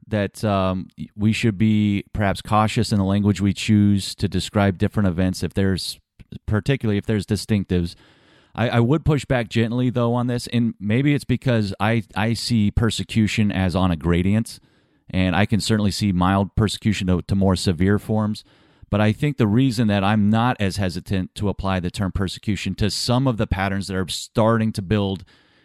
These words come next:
in Western contexts is that my conversations with believers overseas, in China and in Iran,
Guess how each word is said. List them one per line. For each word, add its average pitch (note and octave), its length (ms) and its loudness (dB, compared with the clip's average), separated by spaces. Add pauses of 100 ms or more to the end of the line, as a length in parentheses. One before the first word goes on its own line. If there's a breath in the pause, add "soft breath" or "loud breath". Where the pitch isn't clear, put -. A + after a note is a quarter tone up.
(120 soft breath)
in G#2 180 -2
Western G2+ 380 0
contexts G2+ 640 -4
is F2+ 220 -6
that F#2+ 280 0 (400 soft breath)
my G2 160 0
conversations A2+ 1080 0
with F#2 440 -2 (220)
believers F2 920 -4 (180)
overseas, E2 720 -2
in A#2 160 2
China D#2+ 580 -2 (140)
and A#2 200 0
in G2+ 120 2
Iran, E2 520 0